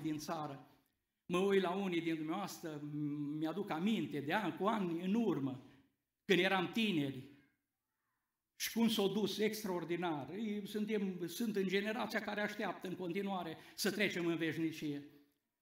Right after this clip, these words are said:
Dar e extraordinar tot timpul să te uiți în urmă, să n-ai regrete că ai trăit. Dacă am un regret, am re-, un regret și regretul este că mai mult trebuia să citesc cuvântul, mai mult trebuia să trăiesc în prezența lui Dumnezeu.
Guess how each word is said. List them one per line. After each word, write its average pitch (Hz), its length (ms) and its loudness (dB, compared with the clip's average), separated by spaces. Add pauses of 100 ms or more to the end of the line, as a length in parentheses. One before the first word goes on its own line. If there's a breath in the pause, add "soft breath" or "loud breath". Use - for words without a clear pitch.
Dar 160 140 6
e 190 100 4
extraordinar 185 720 2
tot 180 200 -2
timpul 208 320 0
să 196 140 -2
te 180 100 0
uiți 208 260 2
în 196 100 4
urmă, 151 560 0 (1400)
să - 180 4
n-ai 202 220 10
regrete 175 580 8
că 151 80 0
ai 147 120 4
trăit. 147 460 -2 (840)
Dacă 175 220 4
am 254 160 8
un 208 60 6
regret, 196 320 4
am 233 160 2
re-, 202 460 2
un 196 100 4
regret 190 380 2
și 180 120 0
regretul 190 400 0
este 208 260 0
că 202 100 -2 (140)
mai 208 240 4
mult 185 240 2
trebuia 180 300 0
să 185 140 -2
citesc 175 400 -2
cuvântul, 185 380 -2
mai 196 160 0
mult 180 220 0
trebuia 170 360 -2
să 180 240 -4 (200 loud breath)
trăiesc 202 480 4
în 180 100 2
prezența 170 540 2
lui 151 120 0
Dumnezeu. 143 520 0